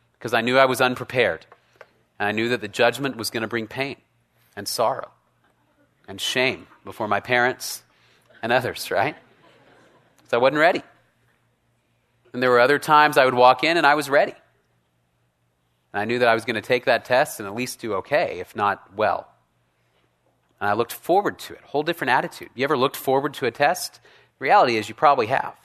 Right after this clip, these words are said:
if you knew you would do well. That's what Hebrews is telling us. Because Jesus has removed the barriers between us and God, we now look forward to the day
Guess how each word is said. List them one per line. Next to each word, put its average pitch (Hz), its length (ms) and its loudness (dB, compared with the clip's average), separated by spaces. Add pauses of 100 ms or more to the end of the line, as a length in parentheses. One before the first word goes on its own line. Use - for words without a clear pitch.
(320)
if - 180 -10
you 117 60 -8
knew 120 80 -4
you 120 160 -6
would 107 120 -6
do 95 140 -12
well. 113 320 -4 (2000)
That's - 220 -14
what 135 80 -4
Hebrews 120 340 -6
is 104 140 -12
telling - 320 -16
us. - 100 -20
Because 113 440 -8
Jesus 180 560 -6
has 107 200 -12
removed 120 560 -8
the - 60 -4
barriers 107 460 -4
between 98 300 -18
us 101 180 -10
and 98 100 -16
God, 87 240 -2
we 101 60 -16
now 107 180 0
look 107 180 -8
forward 147 540 -6
to 156 80 -12
the 143 80 -8
day 98 320 -14